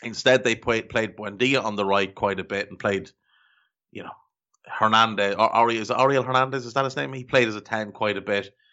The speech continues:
And they had no other goal scorer other than Pukki. That's why Norwich went down. Nor-, but Norwich had a dis-, like, a defined way of playing.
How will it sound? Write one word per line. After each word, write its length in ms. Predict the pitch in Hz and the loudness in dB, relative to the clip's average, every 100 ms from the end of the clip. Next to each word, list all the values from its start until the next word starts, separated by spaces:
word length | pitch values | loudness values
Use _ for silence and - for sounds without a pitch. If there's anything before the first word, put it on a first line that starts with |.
| _ _ _ | _ _ _
And 140 | 127 127 | 2 4
they 60 | |
had 100 | 139 | 4
no 200 | 165 190 | 4 2
other 140 | 151 131 | 2 0
goal 240 | 143 151 | 0 -2
scorer 380 | 147 123 113 - | -6 -6 -4 -4
other 160 | 104 | -6
than 100 | 98 | -8
Pukki. 400 | 95 127 127 - _ _ _ _ _ _ _ _ _ _ _ _ _ _ _ _ _ _ _ _ _ _ | 2 4 4 -2 _ _ _ _ _ _ _ _ _ _ _ _ _ _ _ _ _ _ _ _ _ _
That's 340 | 107 165 202 | 2 4 4
why 140 | 190 165 | 4 4
Norwich 420 | 143 151 147 - | 6 2 0 -4
went 240 | 117 98 | -6 -6
down. 340 | 101 87 - - _ _ | -6 -8 -8 -20 _ _
Nor-, 260 | 123 175 208 | 2 4 6
but 180 | 160 147 | 2 4
Norwich 560 | 180 220 175 127 - _ _ _ _ _ _ _ _ _ _ | 4 6 2 -2 -16 _ _ _ _ _ _ _ _ _ _
had 420 | - 151 147 120 - - | -4 2 4 2 -2 -12
a 100 | - | -10
dis-, 280 | 110 120 - - | -8 -10 -14 -6
like, 240 | 120 98 | -4 -4
a 120 | 117 104 _ _ _ _ _ | -12 -14 _ _ _ _ _
defined 560 | 131 - 151 160 156 120 | -10 2 4 4 0 4
way 260 | 131 127 | 6 6
of 160 | 110 - | 2 -2
playing. 440 | 123 104 90 98 | -2 -2 -4 -14